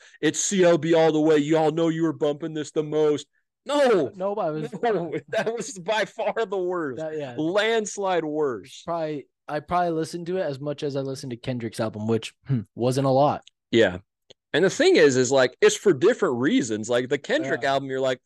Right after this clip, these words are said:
Speaker 2: It's just
Speaker 1: it's got the
Speaker 2: uncomfortable.
Speaker 1: quality. It's just not a
Speaker 2: Yeah.
Speaker 1: replayable
Speaker 2: Yeah.
Speaker 1: album.
Speaker 2: Besides, like, one song.
Speaker 1: Yeah.
Speaker 2: Di-, Die for, Die,
Speaker 1: Die Hard.
Speaker 2: That, yeah.
Speaker 1: Yeah.
Speaker 2: I love that song. But anyways.
Speaker 1: Anywho, um,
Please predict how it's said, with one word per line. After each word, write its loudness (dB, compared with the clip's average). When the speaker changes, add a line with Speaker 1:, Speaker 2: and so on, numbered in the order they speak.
Speaker 2:
It's -12
just -10
Speaker 1:
it's 0
got 0
the -6
Speaker 2:
uncomfortable. -2
Speaker 1:
quality. 2
It's -6
just -8
not -4
a -6
Speaker 2:
Yeah. -8
Speaker 1:
replayable -4
Speaker 2:
Yeah. -4
Speaker 1:
album. -6
Speaker 2:
Besides, -2
like, -4
one -8
song. -14
Speaker 1:
Yeah. 4
Speaker 2:
Di-, -2
Die -4
for, -6
Die, -8
Speaker 1:
Die 2
Hard. 0
Speaker 2:
That, -6
yeah. -10
Speaker 1:
Yeah. 0
Speaker 2:
I -2
love -2
that -4
song. -10
But -2
anyways. -2
Speaker 1:
Anywho, 6
um, 2